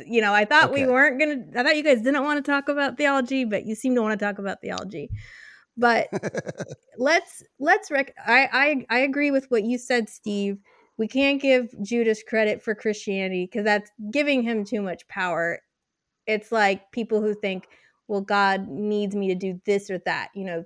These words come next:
Speaker 1: he doesn't need you. If you don't do it,
Speaker 2: <laughs> Right.
Speaker 1: somebody else is gonna step up. So
Speaker 2: Right.
Speaker 1: Jesus would have, since God's plan was for this to happen, it would have happened one way or another. It's not because of Judas that Jesus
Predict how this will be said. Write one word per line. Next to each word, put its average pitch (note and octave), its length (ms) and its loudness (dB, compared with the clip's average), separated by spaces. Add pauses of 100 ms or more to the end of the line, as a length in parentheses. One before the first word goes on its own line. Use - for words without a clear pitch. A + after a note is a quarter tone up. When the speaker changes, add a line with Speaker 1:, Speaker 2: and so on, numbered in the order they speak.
Speaker 1:
he A3+ 120 -10
doesn't C4 380 2
need G3+ 240 -2
you. G3 120 2
If G3+ 140 -4
you A#3+ 160 2
don't C4 220 4
do A#3 200 6
it, A3+ 100 0
Speaker 2:
<laughs> - 0 -
Right. - 80 -14
Speaker 1:
somebody B3+ 320 4
else A#3 200 0
is A#3 60 -2
gonna G3+ 160 -2
step F3 320 -4
up. D3+ 280 -6 (380)
So F#3+ 520 2
Speaker 2:
Right. - 220 -8 (920)
Speaker 1:
Jesus D4 440 0
would C#4 180 4
have, A#3+ 320 2 (360)
since B3+ 300 -2
God's A#3+ 360 2
plan B3 460 -2
was A3+ 160 -2
for A#3+ 140 0
this G#3+ 200 -4
to G3+ 100 0
happen, G3 400 -2
it G3 120 -4
would A3+ 140 0
have G#3 120 -2
happened F#3+ 360 -6
one F#3 180 0
way F3+ 120 -4
or F3 60 -6
another. - 320 -8
It's F#3+ 180 -8
not F#3 400 0
because F#3+ 380 -4
of F3 140 -6
Judas E3 580 -4
that F#3 280 -6 (280)
Jesus F3 540 -6